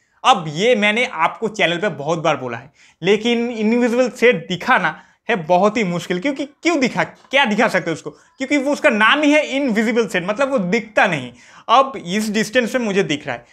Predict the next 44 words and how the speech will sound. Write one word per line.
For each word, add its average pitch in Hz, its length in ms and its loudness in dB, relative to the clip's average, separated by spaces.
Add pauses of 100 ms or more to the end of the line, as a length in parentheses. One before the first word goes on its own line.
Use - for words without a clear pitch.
(140)
लेकिन 226 320 -2
इतने 294 360 2
डिस्टेंस 233 360 2
से - 80 -2
ये 208 200 0
नहीं 175 220 0
दिखेगा। 143 320 -4
मैं 208 220 0
फिर 233 220 0
भी 262 80 2
आपको 220 460 2
समझाने 214 480 -2
के 196 120 -2
लिए 180 240 -6 (480)
एक 220 400 0
एग्जांपल 185 440 0
देता 202 240 4
हूँ 175 120 0
कि 180 120 -6
मान 170 300 0
लीजिए, 202 520 -4 (260)
<laughs> - 20 -12
मान 160 240 -2 (100)
लीजिए, 196 460 0 (440)
ये, 180 240 4
मान 190 220 2
लीजिए 226 260 2
नहीं, 156 180 -4
ये 185 160 2
इनविजिबल 208 420 2
सेट 208 320 -2
पे 233 60 2
है, 277 140 4 (220)
टंगा 190 200 2
हुआ 160 220 2
है, 135 140 -4
ठीक 214 260 -2
है। 127 140 -12 (400)
अब - 220 0
आपको 185 420 2 (100)
मैं 196 200 -2
ये 214 160 2
कैसे 180 280 0
समझाऊँ? 127 360 -6